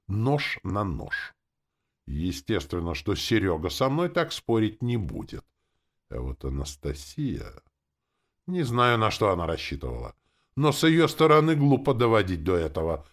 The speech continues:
ведь в один прекрасный момент она может лишиться того, кто её кормит. Но, как говорил Пётр, сам Бог не знает, что творится в голове у женщины — поэтому понять всё это просто невозможно.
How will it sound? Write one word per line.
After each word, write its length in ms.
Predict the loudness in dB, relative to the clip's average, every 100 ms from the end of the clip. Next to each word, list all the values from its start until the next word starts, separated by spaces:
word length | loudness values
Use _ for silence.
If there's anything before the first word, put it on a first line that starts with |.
| _ _
ведь 180 | -10 -4
в 40 | -2
один 260 | -2 -2
прекрасный 500 | -4 -2 -2 -2 -2
момент 400 | -4 -2 -4 -4
она 200 | -4 -2
может 380 | -4 -4 -6 -6
лишиться 500 | -6 -4 -6 -8 -14
того, 380 | -4 -2 -2 -6
кто 220 | -6 -4
её 220 | -2 -4
кормит. 640 | -8 _ -4 -4 -10 -20 _ _ _ _ _ _ _
Но, 280 | -8 -8 -8 _ -4
как 240 | -4 -2
говорил 440 | -2 0 0 -2
Пётр, 440 | -4 -4 -4 -6 -8 _ _ _ _
сам 300 | -2 0 0
Бог 200 | -2 -2
не 120 | -4
знает, 320 | -2 -2 -2
что 200 | -2 -2
творится 420 | 0 0 0 -2
в 60 | -2
голове 380 | 0 2 2 2
у 100 | 0
женщины — 580 | 0 -2 -4 -4 -6 -8 _ _ 0
поэтому 540 | 2 4 2 0 2
понять 460 | 2 4 2 0 0
всё 120 | -2
это 200 | 0 -2
просто 360 | -4 -6 -4 -4
невозможно. 640 | -2 -4 -8 -14 -18